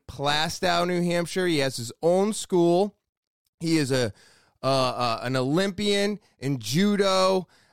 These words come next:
uh, just an amazing person. You can also go to episode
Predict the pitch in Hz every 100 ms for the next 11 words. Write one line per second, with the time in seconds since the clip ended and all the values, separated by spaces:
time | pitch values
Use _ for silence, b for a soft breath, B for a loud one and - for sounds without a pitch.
0 | b 139 147 135 123 - 208 196 185 160
1 | 151 180 196 202 196 185 175 175 175 180
2 | 180 175 - b b 151 170 170 160 -
3 | 170 214 247 - 160 131 127 - b b
4 | - 170 180 185 202 - _ - 190 185
5 | 180 - 180 - 214 - - 202 196 196
6 | 190 190 175